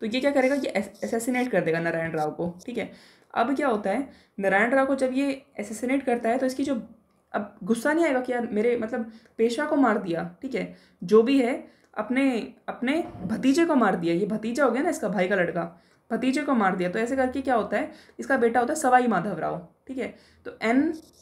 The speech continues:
के बाद है एम। ठीक है, सवाई माधव राव, ये सवा महीने का लड़का होता है, चालीस, चालीस पैंतालीस साल का बच्चा होता है, इसको बना देते हैं ये। ठीक है, अ, ये कौन बनाते हैं? ये बारह भाई कॉन्स्पिरेसी करते हैं कि यार रघुनाथ राव को नहीं मराएंगे, हमारे पेशवा को मार दिया गया है, ये हो गया है, वो हो गया है।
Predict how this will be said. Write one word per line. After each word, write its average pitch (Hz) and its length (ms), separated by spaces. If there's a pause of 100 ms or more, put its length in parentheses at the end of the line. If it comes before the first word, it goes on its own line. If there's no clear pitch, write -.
के 240 80
बाद 208 240
है 269 200
एम। 196 220 (320)
ठीक 269 80
है, 269 60
सवाई 247 360
माधव 208 340
राव, 254 240 (240)
ये 233 80
सवा 247 260
महीने 240 280
का 269 80
लड़का 226 260
होता 214 180
है, 277 60
चालीस, 262 440
चालीस 247 260
पैंतालीस 233 380
साल 226 120
का 240 80
बच्चा 214 300
होता 196 240
है, 285 160 (260)
इसको 269 240
बना 180 180
देते 156 240
हैं 156 120
ये। 160 200 (640)
ठीक 269 120
है, - 320 (220)
अ, - 140
ये 233 140
कौन 262 260
बनाते 262 280
हैं? 285 60
ये 269 80
बारह 220 260
भाई 269 140
कॉन्स्पिरेसी 247 520
करते 214 240
हैं 233 40
कि 247 60
यार 240 120
रघुनाथ 240 500
राव 262 160
को 254 80
नहीं 220 160
मराएंगे, 226 340
हमारे 214 260
पेशवा 208 320
को 220 100
मार 208 240
दिया 208 160
गया 202 180
है, 208 240
ये 233 120
हो 214 180
गया 196 180
है, 196 160
वो 226 220
हो 196 140
गया 190 180
है। 214 220